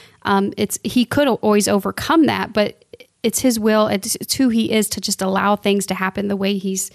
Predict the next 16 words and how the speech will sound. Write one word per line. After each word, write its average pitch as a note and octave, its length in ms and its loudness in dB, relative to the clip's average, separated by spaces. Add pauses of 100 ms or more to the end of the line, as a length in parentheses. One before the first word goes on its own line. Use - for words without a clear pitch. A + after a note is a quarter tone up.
(260)
designed G3 520 0
them F3+ 200 -6
to F#3 100 -8
happen. F#3+ 320 -6
So G#3+ 140 -6
kind A3+ 220 -6
of G3 100 -6
let G3+ 160 -4
nature G3+ 300 -2
take F#3 220 -4
its - 80 -8
course, F#3+ 280 -2
I F#3+ 80 -2
guess, - 320 -2
is G3+ 180 -4
what, G3+ 220 0